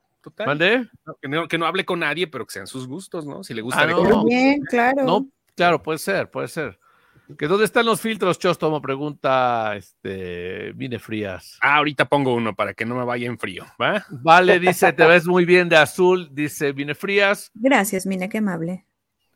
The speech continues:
Speaker 2: Y luego dice Luis Ángel, "Me gusta tu playera", dice Vine Frías, a la orden. Es una playera de arroba F M,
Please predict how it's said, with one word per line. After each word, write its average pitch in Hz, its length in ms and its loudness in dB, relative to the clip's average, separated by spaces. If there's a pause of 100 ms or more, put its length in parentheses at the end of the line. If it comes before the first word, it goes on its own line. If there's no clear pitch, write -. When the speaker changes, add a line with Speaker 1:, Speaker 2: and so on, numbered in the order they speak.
(180)
Speaker 2:
Y 131 100 -6
luego 147 420 0
dice 135 800 -2
Luis 123 180 -6
Ángel, 127 240 -4
"Me 113 80 -8
gusta 107 200 -10
tu 95 120 -18
playera", 110 340 -6
dice 104 240 -10
Vine 110 180 -10
Frías, 147 400 -6
a 127 120 -4
la 123 120 2
orden. 107 280 -2
Es 107 100 -18
una 117 140 -10
playera 123 280 -6
de 117 60 -10
arroba 127 300 -8
F 143 220 -10
M, 143 300 -12